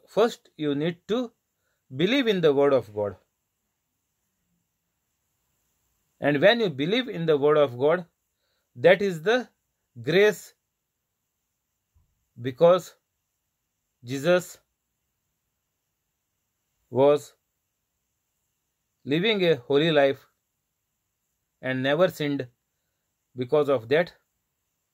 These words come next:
now you get the grace which has been done by Jesus Christ.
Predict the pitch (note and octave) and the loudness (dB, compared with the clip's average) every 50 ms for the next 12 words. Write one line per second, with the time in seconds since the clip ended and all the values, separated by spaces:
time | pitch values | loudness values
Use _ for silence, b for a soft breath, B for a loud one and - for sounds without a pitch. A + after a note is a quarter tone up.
0 | _ _ _ _ _ _ _ _ _ _ _ _ _ _ _ A2+ B2 C3 C#3+ D#3 | _ _ _ _ _ _ _ _ _ _ _ _ _ _ _ -6 -2 -2 0 -2
1 | D#3 - - _ _ _ _ B2+ C3+ D3+ F3 F#3+ F3 _ _ _ _ _ _ _ | -2 -6 -10 _ _ _ _ -6 -4 -4 -4 -6 -8 _ _ _ _ _ _ _
2 | _ B2 A#2 B2 A#2 A2+ A2+ A2+ D#3+ F#3 G3+ - _ _ _ _ _ _ _ _ | _ -6 -2 -2 -2 -2 -2 0 0 0 0 -4 _ _ _ _ _ _ _ _
3 | _ _ _ _ _ A#2 A#2 B2+ D3 D#3 D3 - - - - _ _ _ _ _ | _ _ _ _ _ -6 0 2 2 2 2 -2 -10 -20 -20 _ _ _ _ _
4 | _ _ _ _ _ _ _ _ _ A#2 B2 C3 B2 - C3 B2+ A#2+ A2+ A#2 B2+ | _ _ _ _ _ _ _ _ _ -8 -8 -8 -8 -6 -6 -6 -6 -6 -8 -8
5 | B2 A#2 A2 G#2+ A#2+ B2+ D3 D#3+ E3 - - _ _ _ _ _ _ _ _ _ | -8 -8 -4 -2 0 0 0 0 -4 -8 -14 _ _ _ _ _ _ _ _ _
6 | _ _ _ _ _ _ _ _ _ _ _ _ _ _ G#2+ A2+ B2 C#3 D3 B2+ | _ _ _ _ _ _ _ _ _ _ _ _ _ _ -2 0 0 0 0 -2
7 | A2 G#2+ G#2 A2+ A#2 G#2+ - - - G#2+ G2+ F#2+ - - - _ | -6 -10 -10 -10 -10 -10 -12 -12 -10 -10 -10 -10 -14 -20 -20 _